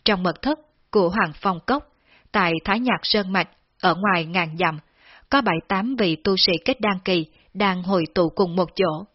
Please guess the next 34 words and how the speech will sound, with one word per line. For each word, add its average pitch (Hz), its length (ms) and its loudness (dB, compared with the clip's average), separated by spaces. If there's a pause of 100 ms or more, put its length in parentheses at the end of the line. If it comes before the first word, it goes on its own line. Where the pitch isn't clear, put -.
(380)
đều 196 280 4
mang 226 300 -2
vẻ 175 100 0
mặt 185 200 -2
khẩn 180 280 -6
trương, 202 240 0 (360)
nghe 202 200 0
một 190 160 2 (100)
vị 180 160 2
lão 170 220 2
giả 175 140 0 (320)
mang 190 300 0
áo 180 180 -4
màu 233 240 0
vàng, 165 260 0 (280)
râu 196 140 2 (120)
tóc 277 180 -2
bạc 185 240 0
trắng 196 260 -2 (180)
đang 170 360 -2
nói 170 180 -4
cái 262 180 -4
gì 214 120 -2 (100)
đó. 170 180 0 (540)
Sắc 302 220 0
mặt 226 200 0
mỗi 165 180 -2
người 190 220 2 (140)
theo 233 120 -2
lời 196 220 2
nói 175 220 0
của 214 80 0
lão 180 220 0
giả 180 200 -4